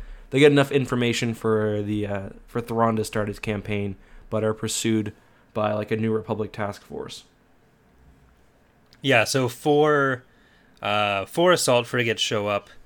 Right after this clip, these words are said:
Speaker 2: uh,
Speaker 1: Mm-hmm.
Speaker 2: commanded by an Elamin.
Speaker 1: Mm-hmm.
Speaker 2: This is very significant for reasons that I will
Speaker 1: <laughs>
Speaker 2: hate later. Uh, uh, but yeah, so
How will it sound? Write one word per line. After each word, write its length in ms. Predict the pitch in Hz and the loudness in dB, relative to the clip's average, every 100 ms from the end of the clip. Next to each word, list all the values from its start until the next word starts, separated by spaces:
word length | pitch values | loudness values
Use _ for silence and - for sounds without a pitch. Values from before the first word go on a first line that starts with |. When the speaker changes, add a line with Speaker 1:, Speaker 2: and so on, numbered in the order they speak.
| - _ _ _ _ - | -20 _ _ _ _ -8
Speaker 2:
uh, 400 | 101 101 98 98 | -4 -2 -2 -4
Speaker 1:
Mm-hmm. 80 | 92 | -8
Speaker 2:
commanded 420 | - 123 123 123 | -6 -2 0 0
by 300 | 117 110 110 | 2 2 2
an 260 | 107 101 110 | 0 -2 -4
Elamin. 640 | 147 151 135 117 104 107 135 _ _ _ _ _ - | -2 2 2 2 -2 -6 -12 _ _ _ _ _ -12
Speaker 1:
Mm-hmm. 300 | 123 107 104 98 - - _ _ _ _ _ _ - | -10 -8 -10 -12 -20 -20 _ _ _ _ _ _ -6
Speaker 2:
This 200 | 127 135 | -2 0
is 120 | 123 | 2
very 260 | 120 131 | 4 6
significant 720 | 147 165 151 135 139 135 190 - - - | 4 2 2 2 2 0 -2 -12 -18 -8
for 160 | 135 | -4
reasons 340 | 113 127 135 123 | 2 2 2 2
that 160 | 120 | 4
I 100 | 123 | 4
will 140 | 127 131 | 4 2
Speaker 1:
<laughs> 100 | 135 | 2
Speaker 2:
hate 120 | 151 | 4
later. 340 | 127 117 143 - - - 170 165 143 | 2 2 0 -4 -20 -8 -4 -4 2
Uh, 200 | 110 123 - - - - - - - - _ _ _ | 4 6 4 -2 -8 -20 -20 -20 -20 -20 _ _ _
uh, 600 | 110 107 107 104 104 104 101 - _ - | 0 2 2 0 0 -2 -4 -12 _ 0
but 180 | 117 117 | 2 6
yeah, 160 | 117 | 4
so 520 | 98 127 120 117 113 | 6 2 4 2 0